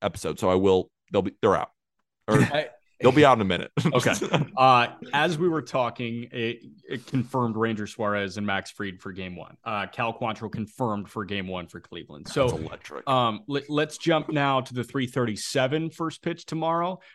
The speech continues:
Speaker 2: Verlander against T B D. We assume Logan Gilbert in Seattle and Houston in Houston. I like Houston, I think, in five. <laughs> This is gonna be tough, man.
Speaker 1: Yeah.
Speaker 2: I was thinking Houston in four,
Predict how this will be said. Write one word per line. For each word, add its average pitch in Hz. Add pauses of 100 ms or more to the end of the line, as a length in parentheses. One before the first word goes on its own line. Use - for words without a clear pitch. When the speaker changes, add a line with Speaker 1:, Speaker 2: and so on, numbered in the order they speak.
Speaker 2:
Verlander 143
against 117
T 135
B 120
D. 117
We 110
assume 123
Logan 107
Gilbert 104
in 101
Seattle 104
and 98
Houston 104 (380)
in 131
Houston. 120 (720)
I 143
like 165
Houston, 151 (560)
I 135
think, 214
in 113
five. 98
<laughs> - (560)
This 143
is -
gonna 107
be 85
tough, 165
man. 147 (200)
Speaker 1:
Yeah. 98
Speaker 2:
I 185
was 208
thinking 214
Houston 165
in 127
four, 131